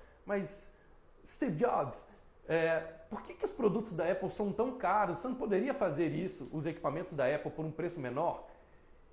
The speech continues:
E aí, olha que legal, lembra da aula passada que eu falei sobre o argumento único? Ele trouxe pro argumento único.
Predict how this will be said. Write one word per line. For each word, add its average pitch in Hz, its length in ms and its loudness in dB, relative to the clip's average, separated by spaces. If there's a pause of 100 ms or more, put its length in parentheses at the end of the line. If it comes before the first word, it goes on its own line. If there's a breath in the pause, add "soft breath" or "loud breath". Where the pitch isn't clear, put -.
(120)
E 151 60 0
aí, 202 320 2
olha 196 180 0
que 233 140 -4
legal, 120 680 0
lembra 180 240 2
da 147 100 6
aula 151 140 8
passada 160 400 0
que - 80 -4
eu 135 60 -6
falei 139 180 -2
sobre 127 240 -4
o 131 40 0
argumento 131 440 -4
único? 175 400 -2
Ele 156 140 -6
trouxe 190 240 -6
pro 185 140 -4
argumento 185 340 -4
único. 190 380 -4